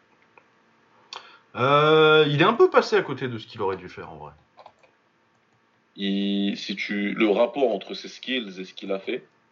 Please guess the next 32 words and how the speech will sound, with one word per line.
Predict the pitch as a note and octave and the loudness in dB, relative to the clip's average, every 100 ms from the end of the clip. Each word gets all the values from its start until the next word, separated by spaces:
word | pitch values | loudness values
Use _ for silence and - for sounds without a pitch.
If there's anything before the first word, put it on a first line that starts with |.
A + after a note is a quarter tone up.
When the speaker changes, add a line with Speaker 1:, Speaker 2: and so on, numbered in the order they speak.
| _ _ _ | _ _ _
Speaker 2:
complètement, | - - - F#2+ | -14 -12 -10 -10
ouais, | - _ _ | -12 _ _
complètement, | - - F#2+ A2+ A#2+ | -20 -18 -14 -8 -6
et, | F#2+ | -6
euh, | D#2+ D#2+ D#2+ E2 | -6 -8 -8 -8
je | E2 F#2+ | -8 -6
vais | B2 | -2
même | C3+ | 0
aller | G#2 | -2
plus | G2+ - C3+ | -6 -6 -2
loin, | B2 D3 - _ _ _ _ _ _ _ | 0 -2 -6 _ _ _ _ _ _ _
c'est | _ - A#2 F#2+ | _ -16 -14 -12
que, | - | -8
euh, | F#2 F2+ F2 F2 F2+ - - - _ - | -8 -8 -10 -10 -10 -12 -14 -18 _ -14
je | |
vais | - | -14
dire | - F#2+ | -6 -4
un | |
truc | F#2 G2+ | -4 -4
de | F#2+ | -2
ouf, | B2+ | -2
hein, | G#2 | -6
peut-être | - | -8
les | G2 | -6
gens | A#2 | -4
vont | G2+ | -4
m'insulter | F#2 G2 F#2+ | -8 -10 -12
sur | - | -14
Twitter | - G#2 | -14 -6
et | G#2 - | -6 -4
tout. | - - _ | -8 -10 _
<laughs> | _ | _